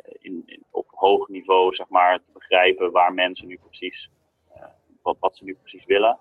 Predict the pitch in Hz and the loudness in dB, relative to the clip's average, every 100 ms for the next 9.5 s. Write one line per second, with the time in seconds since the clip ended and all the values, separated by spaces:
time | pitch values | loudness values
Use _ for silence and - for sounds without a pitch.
0 | - 92 85 87 90 - 87 _ 87 85 | -10 -12 -4 0 0 -4 -20 _ -16 -4
1 | 90 92 90 90 - 107 - 95 92 90 | -4 -2 -4 -4 -8 -14 -4 -2 -2 -8
2 | 87 87 90 90 _ 90 87 _ 92 - | -14 -14 -16 -16 _ -20 -20 _ -20 -20
3 | 85 92 101 98 90 87 87 85 90 - | -12 -6 -6 -4 -6 -6 -12 -10 -10 -8
4 | 104 - _ _ _ _ _ 87 85 85 | -10 -10 _ _ _ _ _ -2 0 0
5 | 85 85 85 90 87 92 95 95 90 87 | -2 -8 -12 -12 -4 -4 -2 -2 -2 -2
6 | 85 87 - 50 50 - _ _ _ _ | -4 -10 -12 -18 -18 -20 _ _ _ _
7 | 90 95 95 - 95 95 87 92 _ 82 | -8 -8 -8 -2 -2 0 -4 -6 _ -20
8 | - - 82 82 - _ - - 87 90 | -20 -12 -10 -10 -14 _ -20 -18 -18 -8
9 | 87 85 - 80 80 | -4 -4 -6 -14 -14